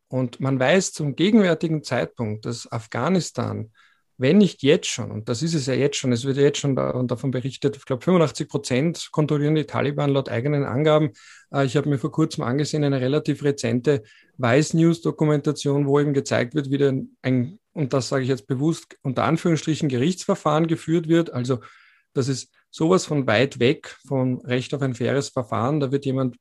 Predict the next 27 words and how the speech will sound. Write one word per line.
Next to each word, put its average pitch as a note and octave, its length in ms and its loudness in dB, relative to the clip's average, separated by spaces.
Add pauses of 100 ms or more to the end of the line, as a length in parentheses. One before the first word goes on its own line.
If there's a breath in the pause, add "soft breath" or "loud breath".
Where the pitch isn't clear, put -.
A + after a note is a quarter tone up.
beschuldigt, G3+ 760 0 (280 soft breath)
es - 80 -20
wird C#3+ 120 0
ein C3+ 140 0
Video F3+ 380 2
von F3+ 140 0
ihm F3 100 0
aufgenommen E3 640 0
dabei, D3+ 440 2 (420 loud breath)
äh, C3+ 160 2
es B2+ 120 -2
wird D3 140 -2
ihm C#3+ 140 6
nahegelegt, C#3 920 2
die - 220 -8
Tat A2+ 320 -2
zu C3+ 140 -6
gestehen. C#3+ 580 2
Er C3 140 -2
hat - 400 -6
keinen B2 400 -2
Anwalt, D3+ 420 2
keine C#3 220 -4
juristische, C3 640 -6 (520 soft breath)
keinen C#3 200 0
juristischen C3+ 500 -2
Beistand. D3+ 680 2